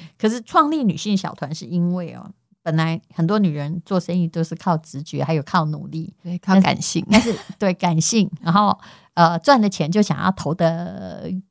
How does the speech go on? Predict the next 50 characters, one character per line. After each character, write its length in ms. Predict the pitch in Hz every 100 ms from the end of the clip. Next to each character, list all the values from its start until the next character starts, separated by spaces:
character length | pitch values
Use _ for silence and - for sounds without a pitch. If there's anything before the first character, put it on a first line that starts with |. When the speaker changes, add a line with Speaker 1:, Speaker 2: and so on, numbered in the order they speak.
| _ -
Speaker 1:
让 320 | 202 190 180 -
公 180 | 196 196
司 200 | - 185
看 220 | 202 175
能 120 | 175
不 40 | 180
能 120 | 180
更 180 | 226 202
多 160 | 202
元、 220 | 208 147 165
更 160 | 196
大 240 | 180 226 185
一 140 | 156
点。 180 | 147 123
Speaker 2:
是， 120 | 151
是， 240 | - 165 151
是。 260 | 208 151
Speaker 1:
今 220 | 185 226 247
天 260 | 226 226
先 280 | 240 226 226
来 180 | 170 180
讲 260 | - 147
一 120 | 151 175
个， 160 | 160
就 160 | 175 175
是 280 | 175 165 - _ _ _ -
我 140 | 165
到 280 | 165 226 190
菲 200 | - 285
律 160 | 302 226
宾 240 | 269 285
的 120 | 196
故 280 | 180 294 208
事。 320 | - - 120 -
哇， 340 | 220 262 233 175
Speaker 2:
对。 80 |
Speaker 1:
这 100 | 277
是 80 | 330
我 100 | 247
发 220 | 208 240
现 300 | 294 269 240 190
女 100 | 190
性 200 | 262 262
创 200 | 294 247
业 160 | 233
者 200 | 196 160
去 240 | 160 233 214
到 200 | 214 180
的 220 | 165 156
最 400 | 202 196 175